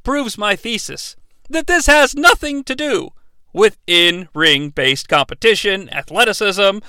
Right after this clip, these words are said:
flamboyance, nothing like that. It's just these arbitrary opinions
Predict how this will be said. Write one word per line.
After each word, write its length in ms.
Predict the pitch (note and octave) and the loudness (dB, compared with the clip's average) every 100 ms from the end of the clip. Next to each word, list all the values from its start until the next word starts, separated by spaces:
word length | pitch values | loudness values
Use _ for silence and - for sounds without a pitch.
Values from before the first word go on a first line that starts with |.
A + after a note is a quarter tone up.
| - | -16
flamboyance, 880 | - D#3+ C#3 - G#3+ A#3+ A3+ A3 - | 2 4 4 4 6 6 4 2 2
nothing 260 | F4+ - A3 | 2 2 2
like 240 | D#3+ C#3+ | 2 2
that. 240 | C#3 - - - - - | 0 -4 -8 -18 -18 -2
It's 260 | G3+ G#3 | 0 0
just 520 | - G3+ G#3 - - - - - - _ _ _ _ _ - | 0 4 4 4 -4 -14 -20 -20 -20 _ _ _ _ _ -8
these 320 | D#3 F#3 F3+ | -2 -2 -2
arbitrary 680 | - F3+ F3 E3+ F#3 D#3 D#3 | 0 2 2 0 2 4 4
opinions 760 | D#3 - C#3 B2 B2+ B2+ - | 2 2 0 0 -8 -10 -12